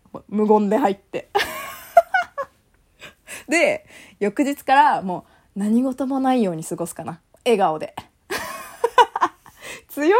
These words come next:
気。<laughs> いや、強気に行きたくなっちゃうよね。いや、でもわかんない。何事もなく過ごせんのかな、私。意外とこう、な、本当に落ち込んじゃうかもしんない、でも。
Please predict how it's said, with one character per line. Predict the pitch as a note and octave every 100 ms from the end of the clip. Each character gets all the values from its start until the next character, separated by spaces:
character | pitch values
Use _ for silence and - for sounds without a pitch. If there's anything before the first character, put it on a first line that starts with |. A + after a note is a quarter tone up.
| A#4+
気。 | C5 B4+ C5+ C5+ - - C5 - - _ _ _ _ D5 D5 C#5 - _
<laughs> | - - - - -
い | C4
や、 | F#3
強 | - D4 D#4
気 | D4+
に | D4 C#4 C4+ -
行 | C4
き | -
た | - D4
く | C4
な |
っ | C4
ち | -
ゃ | G2
う |
よ |
ね。 | E2 F#3+ _ _
い | A3
や、 | G#3
で | F#3+
も | F3+
わ | E3
か | D#4
ん | C#4+
な |
い。 | E3+
何 | F3+ G#3
事 | D#4 F#4+
も | F#4+
な | G4
く | F#4
過 | - G#3+
ご | A#3+
せ | F4 A#4
ん | F4
の | A#3
か | F#3+
な、 | F3 D#3+
私。 | E3+ - - D3+ D#3 - _ _ _ _ _ _ _ -
意 | A#3+
外 | F4 A4+ A4
と | G4+
こ | F#4+ E4+ D#4 D4+ - _ _ _ _ _ _ _ _ _ _ _ B3
う、 |
な、 | G3+
本 | A3 F4+
当 | -
に | F#4
落 | F4 -
ち | -
込 | E4
ん |
じ | D#4+
ゃ | D4+
う |
か | G3+
も | E3+
し | -
ん | D#3+
な | D3+ D3+
い、 |
で | D3+
も。 | C#3